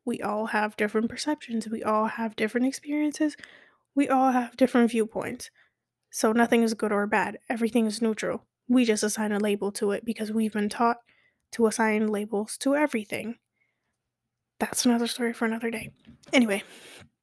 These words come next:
I went out to dinner with my friend Mia. That's so weird. Sounds so weird saying, saying that. But anyway, we went out to dinner, and I was, like, telling her how I don't wanna get married or,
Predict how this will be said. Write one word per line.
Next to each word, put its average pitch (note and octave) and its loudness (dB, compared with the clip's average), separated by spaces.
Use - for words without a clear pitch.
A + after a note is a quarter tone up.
I A#3 6
went A#3+ 8
out C4 4
to C#4+ 4
dinner A3 4
with A3+ 0
my A#3+ 4
friend A3+ -2
Mia. A3 -2
That's - -4
so B3+ 2
weird. A#3 2
Sounds A#3 0
so C4 2
weird B3+ 2
saying, A#3+ 2
saying A#3 0
that. G3+ -8
But A#3+ 8
anyway, G#3+ 6
we D4 6
went D#4 4
out D4+ 2
to C#4+ -4
dinner, B3 0
and C#4 4
I D4+ 4
was, D#4 2
like, C#4 2
telling C4 2
her C4 0
how A#3 0
I C4 4
don't B3 6
wanna A#3+ 6
get A3+ -2
married G#3+ -2
or, A3 0